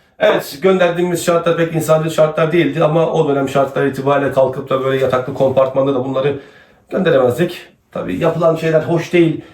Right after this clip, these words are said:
Çünkü Ermenileri <coughs> milleti sadıka diyor Osmanlı. Ermenileri hep koruyor, kolluyor. Ama Ruslar kışkırtınca Ermenileri, Ermeniler de devletlerini büyütmek amacıyla bize burada bayağı bir zorluk çıkardılar. Enver Paşa,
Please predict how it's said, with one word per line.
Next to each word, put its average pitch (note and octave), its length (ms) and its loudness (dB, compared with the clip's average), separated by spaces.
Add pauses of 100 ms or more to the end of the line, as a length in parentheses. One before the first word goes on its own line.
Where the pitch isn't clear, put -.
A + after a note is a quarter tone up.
(200)
Çünkü - 160 -8
Ermenileri D#3 480 2 (260)
<coughs> B3 200 0
milleti D#3+ 360 0
sadıka D3+ 500 0
diyor D#3+ 140 -2
Osmanlı. D#3 580 0 (260)
Ermenileri D#3+ 520 0
hep E3+ 160 -2
koruyor, D#3 300 0
kolluyor. E3 400 -2 (320)
Ama D3+ 220 0
Ruslar A#2+ 420 0
kışkırtınca C#3+ 580 0
Ermenileri, G#2+ 400 -2
Ermeniler C3+ 480 0
de A2+ 120 -4
devletlerini A#2+ 580 -2
büyütmek C3 380 -2
amacıyla B2+ 400 -4
bize A#2 220 -6
burada A#2 380 -2 (400)
bayağı C#3 220 2
bir C3 40 -4
zorluk A#2+ 280 0
çıkardılar. - 480 -6 (840)
Enver C4 360 4
Paşa, - 280 0